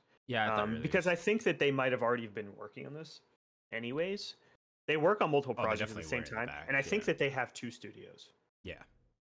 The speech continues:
Speaker 2: So I, I think that they, these, this team is, is, is pretty massive. Um, and we could see it earlier than we think, but I think twenty twenty-five is probably the earliest.
Speaker 1: I think with that no crunch and then them having to really get this right, you know,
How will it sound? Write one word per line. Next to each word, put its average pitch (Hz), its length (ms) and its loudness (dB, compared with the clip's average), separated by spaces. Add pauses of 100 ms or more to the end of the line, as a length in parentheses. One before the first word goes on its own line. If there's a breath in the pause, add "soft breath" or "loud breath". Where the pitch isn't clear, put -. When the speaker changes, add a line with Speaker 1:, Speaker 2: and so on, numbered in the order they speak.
(140)
Speaker 2:
So 98 520 -8
I, 127 160 0
I 120 140 2
think 190 220 0
that 143 120 -2
they, 113 160 -2
these, 117 220 -6
this 117 160 -8
team 113 180 -8
is, - 280 -14
is, 95 460 -14
is 175 120 -18
pretty 117 220 -6
massive. 95 580 -8 (580)
Um, 87 400 -18 (920)
and 101 140 -8
we 110 80 -2
could 117 200 -2
see 113 120 -6
it 107 160 -10
earlier 113 380 2
than 113 100 0
we 113 100 -2
think, 139 280 -2 (120)
but 104 220 -6 (300)
I - 80 -2
think - 280 -4 (180)
twenty 131 180 0
twenty-five 104 540 -4
is - 80 -12
probably - 240 -10
the - 80 -12
earliest. - 480 -16 (180)
Speaker 1:
I 117 40 -12
think 131 140 -4
with 110 120 -12
that 87 140 -2
no 90 120 -6
crunch 80 460 -12
and 87 140 -12
then 78 240 -14
them 80 260 -10
having 76 400 -10
to 82 120 -16
really 73 400 -18 (520)
get 85 180 -10
this 69 240 -16
right, 71 340 -14
you 90 140 -18
know, 80 160 -14